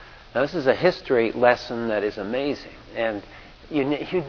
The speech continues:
just, it just bugs me that I spent all these years in school and learned so little. It's just something else. And, you know, you come out and you, you think, "Well,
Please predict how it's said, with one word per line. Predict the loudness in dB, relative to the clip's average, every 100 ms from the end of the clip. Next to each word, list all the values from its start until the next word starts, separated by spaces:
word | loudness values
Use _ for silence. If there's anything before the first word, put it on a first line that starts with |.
| -6
just, | -6 -4
it | -2 0
just | 0 4
bugs | 8 8 6
me | 0
that | 2
I | 2
spent | 0 -2 -2 -6 -16 -4
all | 2 4 4
these | 2 2
years | 2 2
in | -4
school | -10 -2 0 0 -2 -8 -20 -20 -12 -4
and | -2 -2 -2
learned | 0 0 0
so | -2 0
little. | 2 0 -6 -12 -20 -20 -20
It's | -14 -14 -6
just | -6 -6 -4
something | -4 -2 -4
else. | -4 -4 -8 -18 -20 -20 -20 -6
And, | 2
you | 6
know, |
you | 4
come | 2 2
out | 4 4
and | 2
you, | -4
you | -6 -12
think, | -12 -8
"Well, | -4